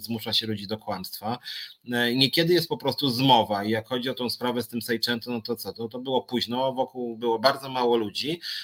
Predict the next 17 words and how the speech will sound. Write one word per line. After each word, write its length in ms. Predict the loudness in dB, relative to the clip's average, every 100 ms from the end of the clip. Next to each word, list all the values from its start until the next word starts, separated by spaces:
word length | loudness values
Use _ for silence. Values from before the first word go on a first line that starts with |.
| -6
e, 120 | 0 4
i 120 | 6
generalnie 520 | 8 8 6 4 4
w 40 |
momencie, 340 | 2 2 2 0
kiedy 180 | 2 4
świadkami 520 | 4 2 2 0 0
są 200 | -2 -4
głównie 560 | -2 -2 0 0 0
ludzie 480 | -2 -4 -2 0 0 -2 -6
zależni 440 | -2 0 2 2
służbowo 640 | 2 4 4 6 6 6
od 140 | 2 2
pani 260 | 0 6
Szydło 600 | 8 8 6 0 -2 -2 0
i 80 | 6
uspójniają, 960 | 8 8 6 2 6 8 8 6 0